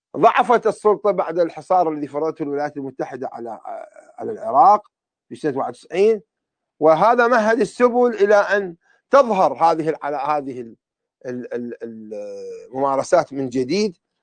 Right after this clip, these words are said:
إلى ال-، الساحة، ويظهر معها ذلك النقد وذلك ال-، ال-، ال-، التعريض بكلا الطرفين، على اعتبار الشخص يقول إنه ربما الشخص الذي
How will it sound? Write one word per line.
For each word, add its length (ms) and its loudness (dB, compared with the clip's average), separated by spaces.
إلى 400 6
ال-، 200 2
الساحة، 720 4
ويظهر 480 4
معها 540 2
ذلك 380 2
النقد 420 -2
وذلك 520 -2
ال-، 300 -2
ال-، 280 -8
ال-، 1120 -8
التعريض 560 4
بكلا 260 2
الطرفين، 680 0
على 100 4
اعتبار 360 4
الشخص 300 -2
يقول 320 2
إنه 300 0
ربما 420 -2
الشخص 340 -6
الذي 520 -2